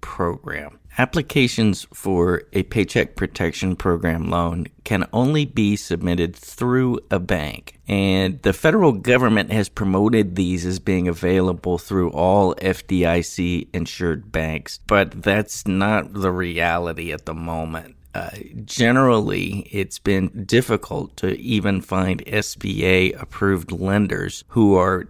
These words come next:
handling loan applications for businesses which weren't pre-existing customers. The key to these b-,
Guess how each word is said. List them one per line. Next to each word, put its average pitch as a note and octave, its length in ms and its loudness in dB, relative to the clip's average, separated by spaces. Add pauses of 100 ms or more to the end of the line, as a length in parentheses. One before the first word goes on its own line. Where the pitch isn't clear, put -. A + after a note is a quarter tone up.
handling F#2 960 -2
loan F#2+ 460 2
applications E2+ 800 -2 (400)
for - 180 2
businesses F#2+ 560 0
which - 320 -2
weren't F#2+ 380 0
pre-existing F#2+ 880 0
customers. - 720 -8 (580)
The F#2 200 0
key C#3 600 -2
to A#2+ 180 -2
these F#2+ 300 2
b-, - 140 -10